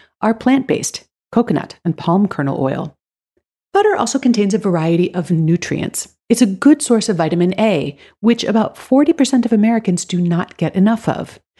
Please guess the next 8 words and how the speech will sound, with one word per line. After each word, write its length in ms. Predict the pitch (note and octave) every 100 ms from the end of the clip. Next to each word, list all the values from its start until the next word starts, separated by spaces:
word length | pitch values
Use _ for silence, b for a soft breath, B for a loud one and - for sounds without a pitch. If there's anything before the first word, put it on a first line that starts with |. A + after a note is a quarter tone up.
| B B B B
It 120 | A3
also 280 | A3+ B3 A3
contains 520 | A3 G#3+ A3 G#3+ G#3+
modest 480 | A#3 C4+ C4+ B3 -
amounts 360 | G#3 G3 F#3+ F#3+
of 180 | F3 -
vitamins 460 | E3 D#3 E3 E3 -
D 520 | D3 F#3 D#3+ B2+